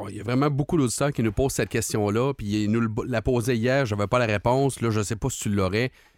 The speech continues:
Qu'est-ce qui arrive avec le, je reviens au tramway, là.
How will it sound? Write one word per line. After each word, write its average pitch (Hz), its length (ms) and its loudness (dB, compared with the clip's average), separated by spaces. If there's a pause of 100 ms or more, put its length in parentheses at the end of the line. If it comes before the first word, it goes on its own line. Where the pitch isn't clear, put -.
(320)
Qu'est-ce - 280 0
qui - 80 0
arrive 143 140 2
avec 131 260 0
le, 107 420 0
je 101 100 -2
reviens 117 220 2
au 123 60 -2
tramway, 117 320 0
là. 143 80 -2